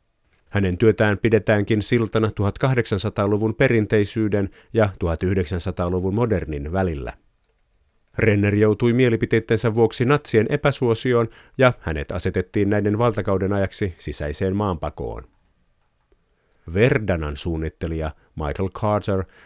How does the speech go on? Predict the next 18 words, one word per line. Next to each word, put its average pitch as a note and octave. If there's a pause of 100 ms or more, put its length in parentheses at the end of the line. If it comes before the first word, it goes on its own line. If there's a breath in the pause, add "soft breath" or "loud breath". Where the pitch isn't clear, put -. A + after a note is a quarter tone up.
(120)
taas G#2
julkaisi F#2
menestyksekkään G#2+
fonttinsa G2+
lähes G#2
kuusikymppisenä E2 (320 soft breath)
vuonna C#2+
tuhat D2
yhdeksänsataayhdeksänkymmentäkuusi. F2 (1400 soft breath)
Microsoft G2+
tilasi G#2
häneltä G2
fontin, A2+
joka G#2
olisi G2+
luettavissa F2
tietokoneen G2+
ruudulta G#2+